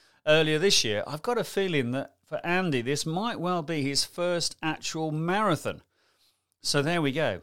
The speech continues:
Now, uh, earlier this week, uh, I got called in by the local B B C radio station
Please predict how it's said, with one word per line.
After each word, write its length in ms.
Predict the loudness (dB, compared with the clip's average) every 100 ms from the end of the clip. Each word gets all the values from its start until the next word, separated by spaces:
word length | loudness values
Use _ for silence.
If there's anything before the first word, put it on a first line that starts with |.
| -6
Now, 260 | 2 4 6
uh, 300 | 6 6 6
earlier 260 | 4 6 4
this 220 | 4 2
week, 340 | 0 0 -6 -2
uh, 180 | 0 2
I 120 | 2
got 340 | 0 -2 -2 -8
called 420 | 4 8 8 6
in 200 | 2 0
by 100 | -2
the 120 | 0 4
local 420 | 4 4 0 -2
B 200 | 0 -4
B 160 | -2
C 220 | 0 0 2
radio 420 | 2 2 2 2
station 540 | 2 0 0 -4 -8